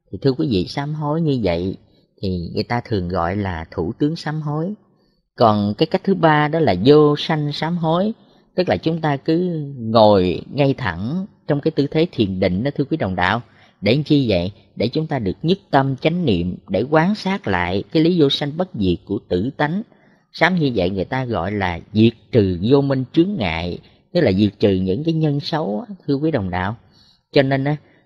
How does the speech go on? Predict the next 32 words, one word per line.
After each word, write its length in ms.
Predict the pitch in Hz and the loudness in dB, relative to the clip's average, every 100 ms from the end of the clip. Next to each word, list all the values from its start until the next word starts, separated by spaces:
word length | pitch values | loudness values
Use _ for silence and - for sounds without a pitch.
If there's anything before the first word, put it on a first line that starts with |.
| _ | _
trong, 400 | 151 131 127 127 | 2 2 2 -2
à, 200 | 120 120 120 | -2 -4 -6
Pháp 260 | - 180 101 | -4 -4 -2
Bửu 200 | 90 147 | -2 0
Đàn 280 | 123 92 | 0 0
Kinh 300 | 90 143 135 | 0 0 0
á, 100 | 131 151 | -4 -6
thì 100 | 98 | -6
Đức 180 | 143 101 | -4 -4
Lục 120 | 92 | -4
Tổ 240 | - 85 151 | -2 -2 -2
Ngài 220 | 113 85 | -4 -4
cũng 240 | - 101 143 | -6 -8 -6
thường 280 | 113 95 85 | -2 -2 0
dạy 200 | 87 92 | -2 -4
chúng 160 | - 147 | -6 -4
ta 180 | 139 131 | -2 -2
là 280 | 87 85 - - _ - | -4 -6 -12 -20 _ -6
ngó 200 | 135 175 - | -2 0 0
trong 200 | 143 139 | 0 0
tâm, 340 | 147 139 139 117 _ - | 0 0 -2 -6 _ 0
gốc 240 | 175 - | 0 2
lỗi 320 | 90 82 151 - | 0 2 2 2
trừ 220 | 117 92 82 | 2 2 2
thanh, 340 | 139 147 139 107 _ _ _ | -2 -2 -2 -6 _ _ _
tự 240 | 90 90 104 - | 0 2 0 -2
mình 240 | 101 85 - | -4 -4 -6
phải 220 | 85 135 - | -8 -8 -2
chân 220 | 151 139 - | -2 -2 -4
thành 280 | 95 80 | -6 -6
sám 300 | 78 - 151 | -8 -6 -4
hối. 340 | 156 156 180 | -2 2 2